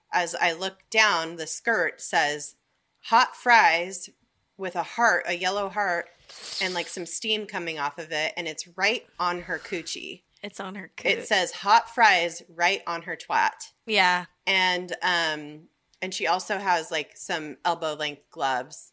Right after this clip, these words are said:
Speaker 1: that, uh, are on her. So it looks like a carton of fries
Speaker 2: Mm-hmm.
Speaker 1: that she is wearing. That's what it is. But it's, it's,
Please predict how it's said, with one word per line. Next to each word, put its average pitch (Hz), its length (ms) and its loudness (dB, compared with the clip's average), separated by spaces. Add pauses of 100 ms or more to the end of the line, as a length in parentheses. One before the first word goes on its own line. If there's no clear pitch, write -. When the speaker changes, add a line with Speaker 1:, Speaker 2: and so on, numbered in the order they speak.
(160)
Speaker 1:
that, 139 420 0 (120)
uh, 135 540 -4 (200)
are - 240 -6
on 139 200 -10
her. 127 220 -8
So - 220 -2
it 165 100 -2
looks 190 240 -6
like 190 280 2 (420)
a 175 420 4
carton 214 500 0
of - 500 -2 (240)
fries 156 920 2
Speaker 2:
Mm-hmm. 214 420 -8 (340)
Speaker 1:
that - 260 4
she 139 400 -6 (220)
is 160 280 -4
wearing. 113 460 -6 (180)
That's - 460 -10
what 151 140 -8
it 135 100 -10
is. - 380 -8
But 143 160 -4
it's, - 420 -8 (960)
it's, - 460 -6